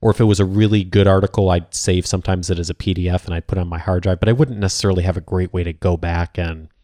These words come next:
track that stuff. And you have been doing this much better than I have. So maybe you could share a little bit about your system and what you used and why you used it and, and how it's worked. And,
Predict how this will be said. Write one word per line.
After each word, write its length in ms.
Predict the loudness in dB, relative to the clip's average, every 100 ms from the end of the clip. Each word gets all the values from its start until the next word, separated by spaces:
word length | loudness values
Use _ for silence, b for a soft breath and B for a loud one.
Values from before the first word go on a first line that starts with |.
| _ _ _ _ B B B B -4
track 320 | 0 0 -2
that 160 | -12
stuff. 240 | -8 -8 -2
And 160 | 0
you 340 | 2 4 6 6
have 180 | 4 2
been 280 | 2 0 -8 _
doing 280 | 2 2 2
this 180 | 0 -2
much 400 | -2 2 0 2
better 200 | 0 0
than 100 | 0
I 140 | -2 -2
have. 180 | -2 -2
So 260 | 0 0 2
maybe 220 | 0 2
you 100 | 0
could 160 | 0
share 200 | 0 2
a 40 | 2
little 200 | 2 0
bit 100 | 0
about 240 | 0 -2
your 120 | 0 0
system 500 | 0 -2 0 -2 -2
and 120 | -2
what 200 | -2 -2
you 80 | 0
used 240 | 0 -2
and 100 | -4
why 140 | -2 -2
you 100 | -2
used 260 | -4 -4 -4
it 120 | -4
and, 280 | -6 -8 -10
and 300 | -8 -8 -4
how 140 | -4
it's 160 | -4 -4
worked. 300 | -6 -6 -10
And, 160 | -12